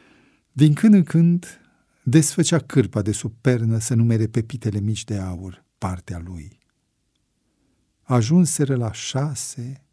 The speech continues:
apoi opt. „Trebuie să plec.”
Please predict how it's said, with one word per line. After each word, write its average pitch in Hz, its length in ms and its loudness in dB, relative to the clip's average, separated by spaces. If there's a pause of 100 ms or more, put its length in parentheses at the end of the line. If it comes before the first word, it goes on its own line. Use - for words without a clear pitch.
(600)
apoi 110 400 -2
opt. 110 580 -10 (1800)
„Trebuie 95 840 -2
să - 300 -6 (140)
plec.” - 480 -10